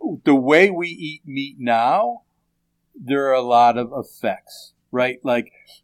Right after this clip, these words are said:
if you, if we went back forty years ago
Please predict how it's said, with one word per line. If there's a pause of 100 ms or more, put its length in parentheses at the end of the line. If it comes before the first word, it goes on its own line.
(160)
if
you,
if
we
went
back (1200)
forty
years
ago